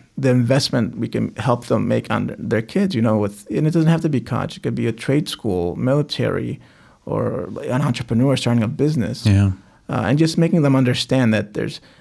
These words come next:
Speaker 1: they have a lot of different options, and it's, just 'cause we're given this option doesn't mean we're kinda stripping their, their child away from family. 'Cause as Mexican, as you know, culture, it's,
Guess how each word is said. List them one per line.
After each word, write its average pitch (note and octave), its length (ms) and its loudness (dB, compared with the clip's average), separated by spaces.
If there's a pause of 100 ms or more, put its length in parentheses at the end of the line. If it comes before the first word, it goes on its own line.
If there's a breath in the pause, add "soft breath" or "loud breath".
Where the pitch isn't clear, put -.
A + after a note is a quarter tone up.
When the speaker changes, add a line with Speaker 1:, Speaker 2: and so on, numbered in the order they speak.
(120 soft breath)
Speaker 1:
they C3 80 2
have C3 100 2
a A#2+ 40 2
lot A#2+ 180 4
of A#2 60 2
different A2 300 0
options, A2 400 -2
and G#2+ 120 -2
it's, - 380 -8 (440 soft breath)
just D#3+ 220 2
'cause D#3 140 2
we're C3+ 120 4
given C3 160 4
this A#2+ 160 2
option A#2 240 0
doesn't A#2 160 2
mean A2+ 120 4
we're A2 120 2
kinda A2 240 0
stripping - 400 -4
their, A2+ 320 -4
their A#2 80 -8
child A#2 300 -2
away B2 200 -4
from - 300 -8
family. A2 320 -4
'Cause A#2 160 -4
as A2+ 320 -4 (120)
Mexican, D3 480 0
as A2+ 140 0
you A#2+ 80 0
know, E2+ 160 0
culture, G#2+ 380 -4
it's, - 400 -10